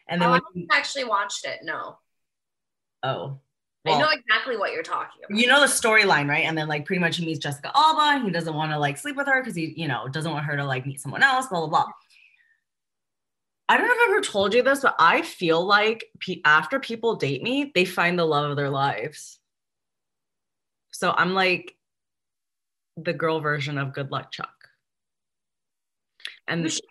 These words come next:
Speaker 2: put that in your bio. Is that every guy that dates <laughs> you ends up finding the love of their lives two weeks after you guys start, stop talking. Like,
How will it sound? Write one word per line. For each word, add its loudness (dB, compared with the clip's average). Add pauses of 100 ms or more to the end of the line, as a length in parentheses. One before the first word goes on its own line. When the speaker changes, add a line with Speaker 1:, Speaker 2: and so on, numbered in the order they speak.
(120)
Speaker 2:
put -4
that 0
in -6
your -8
bio. -4 (1400)
Is -14
that -4 (180)
every -2
guy 2
that -6
dates -8
<laughs> -16
you -4 (240)
ends -16
up -2 (120)
finding -8 (240)
the -2
love 0
of -4
their 0
lives -4 (300)
two -4
weeks -4
after -2
you -8
guys -6
start, -10
stop -6
talking. -4
Like, -14